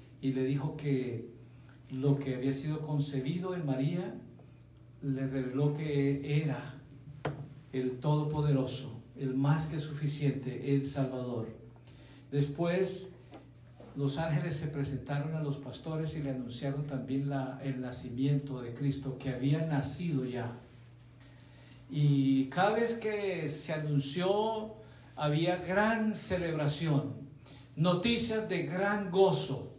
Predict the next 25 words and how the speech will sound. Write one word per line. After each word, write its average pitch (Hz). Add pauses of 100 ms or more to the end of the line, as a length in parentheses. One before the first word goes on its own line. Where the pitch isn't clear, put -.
(520)
Los 151
ángeles 196
le 175
dijeron 170
a 175
los 170
pastores: 190 (320)
"Hosana 202
el 190
que 160
viene 175
en 175
el 147
nombre 165
del 170
Señor". 143 (720)
Los 147
ángeles 185
le 185
dijeron 160
al 165
pa-, 147
a 143
los 139
pastores 170